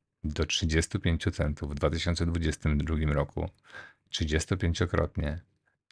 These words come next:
po czym spadło do sześciu centów w trzy tygodnie czy w dwa tygodnie. Gdybym w tym momencie wyszedł z rynku,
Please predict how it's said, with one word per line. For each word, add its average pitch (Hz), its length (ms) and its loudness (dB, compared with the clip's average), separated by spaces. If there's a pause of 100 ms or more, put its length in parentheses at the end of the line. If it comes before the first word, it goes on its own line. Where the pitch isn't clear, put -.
(140)
po 87 120 -2
czym 76 160 0
spadło 82 380 2
do 85 80 2
sześciu - 340 -2
centów 78 400 -2
w - 280 -20 (300)
trzy - 160 0
tygodnie 76 380 2
czy 73 140 -2
w 76 40 -2
dwa 78 160 2
tygodnie. 76 520 -4 (1400)
Gdybym 80 260 4
w - 60 -12
tym 85 140 2
momencie 80 320 2
wyszedł 80 280 2
z 85 40 2
rynku, 82 480 0